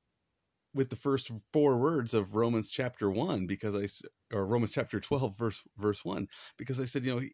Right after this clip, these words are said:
he says, verse two, Romans twelve two, which was what I was supposed to be talking about, that's what the whole conference was about,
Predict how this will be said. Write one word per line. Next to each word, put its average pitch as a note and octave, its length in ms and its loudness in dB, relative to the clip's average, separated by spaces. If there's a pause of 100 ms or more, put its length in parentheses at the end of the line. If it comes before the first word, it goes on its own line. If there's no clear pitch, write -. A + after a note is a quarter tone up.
he C#3 160 -6
says, C#3+ 300 2 (100)
verse D#3 380 -2 (720)
two, G3+ 320 2
Romans D3+ 280 2
twelve C3+ 260 -2
two, F#3+ 240 0
which C#3 200 -2
was B2 160 -8 (100)
what A2 140 2
I - 20 2
was G2 100 -2
supposed - 260 -2
to G2 80 -6
be F#2 100 -8 (360)
talking E3+ 300 -2
about, G#2 160 -2
that's G2+ 160 -4
what - 120 -16
the G2 60 -14
whole G2 160 -2
conference D#3 400 -6
was F2+ 100 -8
about, E2+ 280 -6